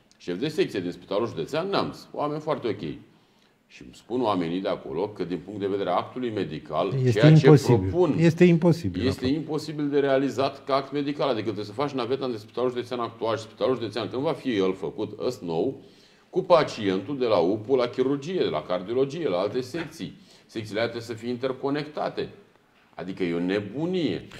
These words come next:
Speaker 1: Eu
Speaker 2: Da.
Speaker 1: nu știu cum va fi realizat proiectul ăla, sper să dea Dumnezeu
Speaker 2: Important,
Speaker 1: să
Speaker 2: important este că, așa cum am spus eu, nu s-a gândit nimeni la planul B.
Speaker 1: Dar ai, închid imediat.
Speaker 2: Da.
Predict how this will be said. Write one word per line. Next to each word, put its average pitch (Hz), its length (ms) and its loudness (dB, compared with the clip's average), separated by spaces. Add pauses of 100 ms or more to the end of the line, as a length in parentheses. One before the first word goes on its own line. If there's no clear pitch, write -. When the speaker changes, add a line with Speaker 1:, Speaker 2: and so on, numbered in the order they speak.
(280)
Speaker 1:
Eu 98 220 -14
Speaker 2:
Da. 143 100 2
Speaker 1:
nu 180 60 6
știu 165 120 0
cum 180 120 2
va 160 100 4
fi 143 140 0
realizat 123 420 2
proiectul 107 380 -2
ăla, 135 300 2
sper - 260 -4
să 147 140 0
dea 135 120 -2
Dumnezeu 147 200 10
Speaker 2:
Important, 151 840 10
Speaker 1:
să 120 80 2
Speaker 2:
important 123 680 6
este 131 300 6
că, 139 280 6 (120)
așa 123 240 6
cum 139 120 6
am 143 100 10
spus 131 220 4
eu, 160 160 6 (300)
nu 160 140 8
s-a 196 200 8
gândit 190 320 10
nimeni 196 260 10
la 185 120 10
planul 185 380 6
B. 156 80 4 (880)
Speaker 1:
Dar 135 360 0
ai, 147 440 -2
închid 160 260 -4
imediat. 135 400 4
Speaker 2:
Da. - 60 -12